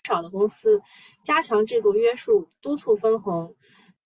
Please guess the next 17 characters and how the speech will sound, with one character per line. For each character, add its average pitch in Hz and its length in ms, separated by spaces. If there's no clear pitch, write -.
引 226 220
导 254 220
公 240 220
司 247 160
探 240 300
索 208 220
稳 190 200
定 233 220
增 247 180
长 180 260
的 160 400
鼓 185 200
励 233 180
分 269 220
配 240 260
政 214 260
策， 190 360